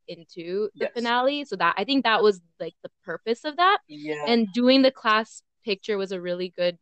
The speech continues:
Speaker 1: like, medium in a way to
Speaker 2: Right.
Speaker 1: do that.
Speaker 2: Yeah. No, I think it was a great use. It was a great use of time. How they incorporated it was, like, very well done.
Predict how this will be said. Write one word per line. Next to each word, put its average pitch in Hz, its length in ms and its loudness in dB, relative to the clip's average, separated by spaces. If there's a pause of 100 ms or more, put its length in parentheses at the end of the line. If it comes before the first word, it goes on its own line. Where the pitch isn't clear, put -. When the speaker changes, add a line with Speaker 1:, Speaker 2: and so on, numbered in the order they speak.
Speaker 1:
like, 151 220 -12 (640)
medium 170 720 -2
in 165 280 -16 (220)
a 160 100 -8
way 160 320 -8
to - 40 -
Speaker 2:
Right. - 200 2
Speaker 1:
do 151 100 -18
that. - 60 -20 (960)
Speaker 2:
Yeah. - 220 0 (140)
No, 165 180 2
I 165 120 0
think 214 260 -8
it 233 40 2
was 214 120 -2
a 190 60 -6
great 143 320 -4
use. 127 500 -12 (580)
It 175 60 0
was 175 140 -2
a 165 40 -10
great 160 300 0
use 139 200 -12
of 135 100 -14
time. - 260 -8 (240)
How 127 200 2
they 123 140 -2
incorporated 120 420 -8
it - 20 -12
was, 120 200 -12
like, 120 140 -16 (320)
very 123 380 -4
well 107 180 -6
done. 104 200 -6